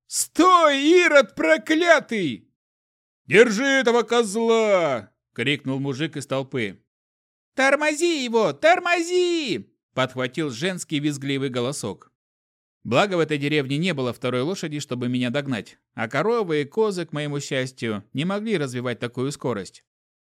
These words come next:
Я пролетел на всех парах соседнюю деревню, а к вечеру показалось следующее. Там и остановился. Вместо того, чтобы спрятать лошадь, я отправил её обратно. Как я выяснил ранее,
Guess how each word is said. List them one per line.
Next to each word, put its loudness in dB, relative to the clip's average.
Я 0
пролетел -4
на -4
всех -8
парах -2
соседнюю -6
деревню, -6
а -4
к -10
вечеру -4
показалось -8
следующее. -8
Там -2
и -6
остановился. -10
Вместо -4
того, -4
чтобы -6
спрятать -8
лошадь, -8
я -2
отправил -4
её -2
обратно. -8
Как -4
я -2
выяснил -6
ранее, -6